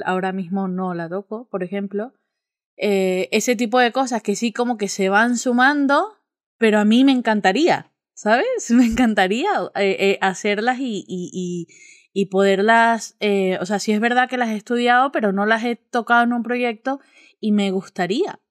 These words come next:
Eh, entonces, mm, pues no sé, eh, son cosas que sabes que están ahí y, y, y que te gustaría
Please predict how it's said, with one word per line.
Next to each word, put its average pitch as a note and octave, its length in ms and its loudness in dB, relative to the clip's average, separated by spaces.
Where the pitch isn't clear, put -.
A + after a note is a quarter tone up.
Eh, F3 320 -4
entonces, G3 640 -4
mm, G#3 580 -2
pues G#3 160 0
no C4+ 100 2
sé, A3+ 380 0
eh, F#3 420 2
son G#3 200 -2
cosas A#3 260 -2
que A#3 100 -6
sabes A#3 300 0
que C4 80 -4
están A#3+ 220 -2
ahí B3 380 -2
y, F3+ 1160 -6
y, G3 60 -12
y F3 40 -6
que G3 120 2
te F#3+ 100 0
gustaría G#3+ 1080 0